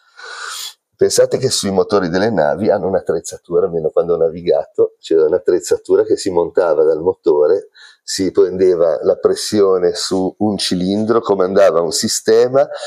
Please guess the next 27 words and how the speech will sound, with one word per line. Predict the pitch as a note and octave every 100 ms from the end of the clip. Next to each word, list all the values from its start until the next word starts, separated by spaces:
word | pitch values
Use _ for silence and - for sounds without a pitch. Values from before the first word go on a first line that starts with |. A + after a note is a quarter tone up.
| -
prendeva | - A2 G#2+ A#2 A#2 G2
il | G2
movimento | A2+ A2 G#2 A2 G2 G2
dal | G2
motore, | A2 G#2+ G#2 A2 A#2+
sto | -
apparecchietto | E2+ G#2 G2 F#2+ G2 C3
qua | - G2
tracciava | - A#2 - - C2+ C2+ F2 - _ _ -
praticamente | E2+ F2 F#2+ F#2+ C#2+ C2 - F2+ - - _ _ _ _ - - _
il | F#2
ciclo | - F#2+ - F2 -
Car-, | - F2+ F#2+ -
di | - F#2+
Carnot | - G#2+ G#2 F2+ F#2+
per | - F#2+
vedere | E2+ E2 E2+ F#2+
il | F2
rendimento | E2+ F2 E2+ E2 D#2+
in | F#2+
quel | F#2 E2+
momento | D#2+ D#2+ D#2 D#2+
del | D#2
motore, | D#2 - F2 C#2+
ad | C#2
esempio, | D2 C#2 B1+ C#2+ -
se | -